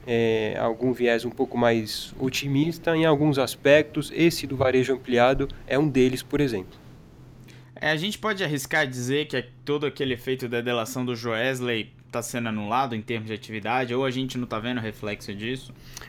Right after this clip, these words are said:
Speaker 1: Olha, a gente tem visto uma piora de índice de confiança. Então, a gente, de lá pra cá, é, é nítido que a,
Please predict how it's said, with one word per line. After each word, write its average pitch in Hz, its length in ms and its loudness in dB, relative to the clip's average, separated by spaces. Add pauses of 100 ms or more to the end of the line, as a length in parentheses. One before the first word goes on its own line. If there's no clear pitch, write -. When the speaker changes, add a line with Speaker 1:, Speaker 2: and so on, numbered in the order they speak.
(120)
Speaker 1:
Olha, 131 300 6
a 143 100 6
gente 185 300 0
tem 214 340 4
visto 175 560 -2
uma 185 240 4
piora 160 540 2
de 160 280 -6
índice 165 240 -4
de 160 140 -4
confiança. 175 840 4
Então, 131 160 -2
a 127 60 0
gente, 127 340 -2 (200)
de 120 180 0
lá 135 160 8
pra 131 220 0
cá, 135 360 4 (400)
é, 117 400 4
é 135 140 4
nítido 143 500 2
que 135 440 -2 (280)
a, 120 400 4